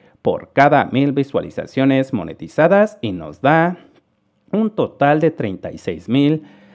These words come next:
trescientos treinta y cinco. Lo vamos a dividir entre dos, tomando en consideración que de los treinta y seis millones,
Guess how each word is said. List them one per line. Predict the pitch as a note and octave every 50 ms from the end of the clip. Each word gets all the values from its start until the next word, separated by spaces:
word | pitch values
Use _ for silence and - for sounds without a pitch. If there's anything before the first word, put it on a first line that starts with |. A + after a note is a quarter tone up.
| - _
trescientos | - G#2+ F#2 E2+ E2+ - C3 B2+ C3+ C#3 C3+ D3 C3+ C3+
treinta | - G#2+ F#2+ F2 F2 - F#2 D#2+
y | E2+
cinco. | - - C#3+ C#3+ D3+ E3+ - A3 A3+
Lo | G#3+ G3+
vamos | B3 B3 B3 A#3 -
a | E3
dividir | G#2+ F2+ F#2 A2 C3 D3+ E3+ E3 -
entre | B2+ G#2+ F#2+ G2 - G#2+ - F2 F2
dos, | A#2+ C3+ D3+ E3+ F3 - - - _ _ _ - _
tomando | - F#2+ E2 F#2+ A#2+ C3 C#3 C#3+ D#3 D#3 - -
en | A#2+ G2+ F#2+
consideración | - - F2 E2 - - F#2+ E2+ E2+ - E2 F#2 - - B2+ C3 C#3+ D3
que | D3 C3
de | G2 F2
los | - - - -
treinta | G#2+ G2 F#2+ F#2 - - D#2+
y | E2+
seis | - - C#3 C#3 D3 C#3+ -
millones, | C3 F#2+ E2+ - C3+ D3 D#3 D#3+ F3 F#3+ F3+ - -